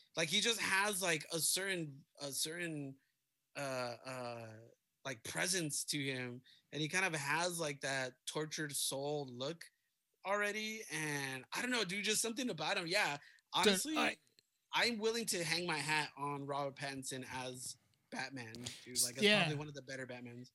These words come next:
Speaker 2: If you have not seen this trailer, stop what you're doing right now. Pu-, pause on this podcast.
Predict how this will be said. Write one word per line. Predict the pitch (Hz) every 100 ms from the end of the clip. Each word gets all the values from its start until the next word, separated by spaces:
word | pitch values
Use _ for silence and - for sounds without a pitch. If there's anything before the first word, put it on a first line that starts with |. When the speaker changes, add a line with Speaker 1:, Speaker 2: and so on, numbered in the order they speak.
| -
Speaker 2:
If | 208 214 -
you | 233 277
have | 233 165
not | 180 180 202 226
seen | - 214 226
this | 233 -
trailer, | 170 147 139
stop | - 165 170
what | 202 -
you're |
doing | 202 226 226
right | 220
now. | 160 151 147 -
Pu-, | 220 233 -
pause | 202 196 190
on | 180
this | 170
podcast. | - 147 - 143 147 -